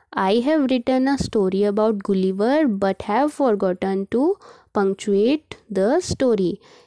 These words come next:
मैंने यहाँ पर एक कहानी लिखी है, गुलिवर की कहानी, लेकिन उसमें पंक्चुएशन मार्क्स का इस्तेमाल करना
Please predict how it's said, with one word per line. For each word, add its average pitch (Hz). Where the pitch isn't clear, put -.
मैंने 196
यहाँ 277
पर 185
एक 175
कहानी 190
लिखी 247
है, 277
गुलिवर 190
की 254
कहानी, 226
लेकिन 247
उसमें 214
पंक्चुएशन 269
मार्क्स 180
का 196
इस्तेमाल 190
करना 240